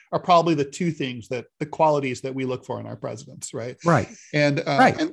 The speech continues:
Speaker 1: that's not true in every country, but that's, that's true here. And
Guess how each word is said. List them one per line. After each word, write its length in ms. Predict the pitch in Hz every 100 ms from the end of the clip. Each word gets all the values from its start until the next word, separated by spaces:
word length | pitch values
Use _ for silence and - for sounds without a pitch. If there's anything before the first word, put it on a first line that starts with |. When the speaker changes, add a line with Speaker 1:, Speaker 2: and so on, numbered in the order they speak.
| -
Speaker 1:
that's 160 | 415 427
not 140 | 508
true 220 | - 185
in 100 | 147
every 220 | 127 123
country, 440 | - 113 113 175 202
but 180 | 147 147
that's, 260 | 165 - - _ -
that's 320 | 165 165 -
true 180 | - 143
here. 340 | - 131 - - - - - _ -
And 300 | 160 151